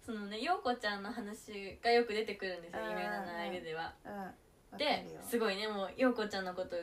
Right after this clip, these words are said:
Speaker 1: あの、私は陽子って呼んでるんですけど、
Speaker 2: うん。
Speaker 1: ゆなこも陽子って
Speaker 2: 陽子って呼んでる。
Speaker 1: 勝手に呼んでる。
Speaker 2: <laughs>
Speaker 1: あ、離れはありがとうございます。
Speaker 2: ほい、呼び捨てする。
Speaker 1: そう。
Speaker 2: 虹ありがとうございます。
Speaker 1: そうそうそうそう。それ、あ、親子丼もありがとうございます。で、あの、なんだっけ。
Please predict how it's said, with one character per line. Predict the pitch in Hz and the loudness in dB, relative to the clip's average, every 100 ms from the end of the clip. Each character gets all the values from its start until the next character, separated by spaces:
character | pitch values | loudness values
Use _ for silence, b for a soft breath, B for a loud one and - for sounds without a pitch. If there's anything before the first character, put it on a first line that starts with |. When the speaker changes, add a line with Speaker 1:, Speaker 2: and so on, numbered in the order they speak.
| - - - - | -6 -14 -16 -8
Speaker 1:
あ | |
の、 | 180 | -4
私 | 208 339 | -2 0
は | 294 | 2
陽 | 311 269 | 2 2
子 | 180 | 0
っ | |
て | 175 | 0
呼 | 185 | -2
ん | |
で | 175 | -4
る | 175 | -6
ん | |
で | 160 | -8
す | - | -12
け | 175 | -4
ど、 | 175 | -4
Speaker 2:
う | 170 247 | -2 0
ん。 | |
Speaker 1:
ゆ | 277 | 2
な | 254 | 2
こ | 240 | 2
も | 285 320 - | 0 0 0
陽 | 208 | 2
子 | |
っ | |
て | 247 | 4
Speaker 2:
陽 | 240 | 4
子 | 214 | 4
っ | |
て | 208 | 4
呼 | |
ん | |
で | |
る。 | |
Speaker 1:
勝 | 240 | 6
手 | 196 | 8
に | 254 233 | 10 8
呼 | 233 | 10
ん | |
で | 427 | 10
る。 | |
Speaker 2:
<laughs> | 466 453 392 440 - - - | 12 12 10 6 -4 -14 -14
Speaker 1:
あ、 | - - - | -14 -18 -12
離 | - 196 220 | -6 -4 -4
れ | 208 | -6
は | 190 | -8
あ | 180 | -8
り | 202 | -10
が | 196 | -12
と | - | -14
う | 160 | -14
ご | 160 | -14
ざ | 180 | -12
い | 180 | -8
ま | |
す。 | |
Speaker 2:
ほ | 233 | -6
い、 | 214 240 - - - | -6 -12 -18 -20 -20
呼 | 226 | -14
び | 208 220 | -12 -12
捨 | |
て | - | -12
す | 214 - | -16 -16
る。 | - - | -14 -6
Speaker 1:
そ | 226 | -2
う。 | |
Speaker 2:
虹 | 190 | 2
あ | 247 247 | 2 2
り | 254 | -2
が | 233 - | -8 -12
と | - | -14
う | - | -14
ご | |
ざ | 208 | -14
い | 208 | -14
ま | 208 214 | -16 -16
す。 | 214 | -18
Speaker 1:
そ | |
う | 208 | -18
そ | |
う | |
そ | - | -20
う | |
そ | - - | -20 -20
う。 | - - - - | -20 -20 -20 -18
そ | 185 | -4
れ、 | |
あ、 | 190 190 - | 2 2 0
親 | - 196 196 | -6 -6 -6
子 | 202 | -10
丼 | 202 196 | -12 -14
も | 196 | -14
あ | |
り | 214 208 | -16 -16
が | - | -16
と | 170 | -16
う | 175 | -14
ご | |
ざ | 180 | -12
い | 180 | -14
ま | 185 | -14
す。 | 196 B B B - 220 | -16 B B B -8 0
で、 | 220 180 180 | 2 2 -2
あ | |
の、 | 175 | -8
な | 170 | -8
ん | 165 | -10
だ | |
っ | - - - - - - - _ - _ - 180 - | -14 -20 -20 -20 -20 -20 -20 _ -20 _ -20 -20 -20
け。 | - | -20